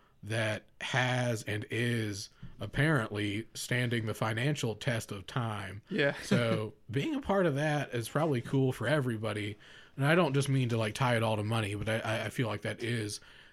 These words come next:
Speaker 1: an indicator of success, at least in, you know, the, the U S market of television.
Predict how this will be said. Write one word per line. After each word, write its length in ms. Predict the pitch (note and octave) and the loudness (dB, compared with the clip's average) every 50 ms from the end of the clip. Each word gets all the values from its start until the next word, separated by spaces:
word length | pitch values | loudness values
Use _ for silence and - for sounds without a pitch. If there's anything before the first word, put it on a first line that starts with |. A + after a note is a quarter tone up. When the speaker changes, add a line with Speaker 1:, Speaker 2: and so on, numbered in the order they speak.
| - | -10
Speaker 1:
an 140 | - A#2+ A#2 - | -8 -8 -6 -2
indicator 600 | C#3+ D3 C#3+ B2 A2+ - C3+ A#2+ A#2 A2+ A2+ A2+ | 0 0 0 0 0 0 0 0 0 0 0 -2
of 100 | G#2+ G2 | -2 -4
success, 600 | - - G2 - - - A#2+ A#2+ B2 A2+ - - | -6 -8 -8 -6 -4 -2 0 0 0 0 -2 -4
at 100 | A#2 - | -6 -6
least 340 | G#2+ A2 A#2 A2 - - - | -4 -4 -4 -4 -4 -4 -4
in, 320 | A#2+ A2 G#2+ G2+ G2+ G2+ - - - - - - - _ | -4 -4 -4 -6 -8 -10 -12 -16 -20 -20 -20 -20 -18 _
you 100 | - B2+ | -6 -4
know, 180 | A#2 G#2+ G2 G#2 | -4 -4 -4 -4
the, 360 | G2+ G#2 G#2 G#2 G2+ G2+ G2 - - | -4 -4 -2 -2 -2 -4 -6 -6 -6
the 80 | - G#2 | -6 -4
U 200 | G#2+ A2 G#2+ G#2 | -2 -2 -2 -2
S 180 | G#2+ G#2+ - | -2 -2 -4
market 300 | - A2+ A2 A2+ - A#2 | -4 -2 -2 -2 -2 -4
of 80 | G2+ G2 | -6 -4
television. 640 | - - A#2 C3 C#3 A#2 G#2 G#2 G2+ G2 G2+ G2+ G#2 | -4 -2 -2 0 0 -2 -2 -4 -6 -6 -8 -10 -12